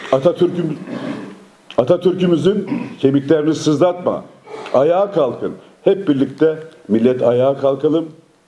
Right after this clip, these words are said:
Atatürk'ün yolundaki yürüyüşümüze katılın. Türk milletinin bağrından çıkan Türk ordusuna, onun komutanlarına saygı duymayıp hakaret edene biz de saygı duymayız.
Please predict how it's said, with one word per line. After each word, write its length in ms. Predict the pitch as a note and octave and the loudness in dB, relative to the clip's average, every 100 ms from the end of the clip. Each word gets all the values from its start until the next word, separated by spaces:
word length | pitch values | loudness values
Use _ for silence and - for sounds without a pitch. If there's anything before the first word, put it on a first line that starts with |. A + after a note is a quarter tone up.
| _ _ | _ _
Atatürk'ün 580 | G#2 C3+ C3+ C#3 A#2+ D#3+ | 0 0 2 0 0 2
yolundaki 680 | C3+ C3+ C3+ C3+ C3 F3 F3 - - G2+ | 2 2 2 0 0 -2 -2 -8 -16 -4
yürüyüşümüze 800 | A2 A#2+ A2+ A#2+ A2+ G#2+ D3+ D3+ - - | 0 2 0 0 2 2 0 -2 -14 -6
katılın. 420 | - - A2 E2 C#2+ - _ _ _ _ _ _ _ _ _ _ _ _ - - | -2 0 0 -2 -6 -16 _ _ _ _ _ _ _ _ _ _ _ _ -20 -4
Türk 280 | - A3+ F#3 | 0 0 2
milletinin 460 | G#3 G3+ G3+ G3+ F3 | 0 2 2 2 2
bağrından 520 | E3+ E3+ F3+ F#3+ F#3 | 2 2 0 0 0
çıkan 340 | - D#3+ C3 | 0 0 0
Türk 280 | - G3+ F#3+ | -2 -2 2
ordusuna, 640 | D#3+ C#3 C3+ C#3 C3 D#3+ - - _ _ _ _ - | 0 0 -2 0 0 -2 -6 -20 _ _ _ _ -2
onun 260 | B2+ E3+ F#3 | 0 2 2
komutanlarına 760 | - E3 E3 D#3+ D#3+ D#3+ D#3+ | 0 2 0 2 2 2 0
saygı 480 | - D3 D#3 D3+ D3+ | 0 0 0 0 0
duymayıp 640 | D#3 E3+ D#3+ C#3 D3+ C#3+ - - _ _ - | 2 2 2 2 0 -2 -12 -20 _ _ -4
hakaret 640 | - C3+ C#3 D#3 E3 F3+ - | -2 0 2 2 2 -2 0
edene 460 | D3+ D3 D3 D3 D3 - _ _ _ | 0 2 2 0 -4 -14 _ _ _
biz 220 | E3+ F#3 | 0 2
de 80 | G3 | 2
saygı 380 | - B2+ A#2+ A#2 | 2 0 0 -2
duymayız. 420 | A2 F#2+ F#2 - | -2 -2 -2 -4